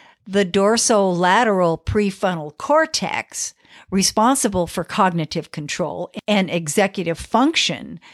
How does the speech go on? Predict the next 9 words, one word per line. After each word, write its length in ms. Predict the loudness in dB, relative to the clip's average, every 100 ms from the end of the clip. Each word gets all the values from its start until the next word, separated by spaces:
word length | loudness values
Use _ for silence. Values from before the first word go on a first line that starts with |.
| _ _ _
is 220 | 0 0
pretty 520 | -2 -4 0 2 2 2
much 480 | 4 2 0 0
myelinated 880 | 0 2 2 2 0 -4 -6 -8 -10 -16 _ _ _ _ -2
by 560 | 0 0 -2 -4 -6 _ _ _ -4
age 360 | -2 -2 -4 -4
twenty-five. 1080 | -2 -2 -4 -2 0 2 0 -6 -16 -20 _ _ -10 0
But 180 | 0 0
then 680 | 0 2 2 0 0 -4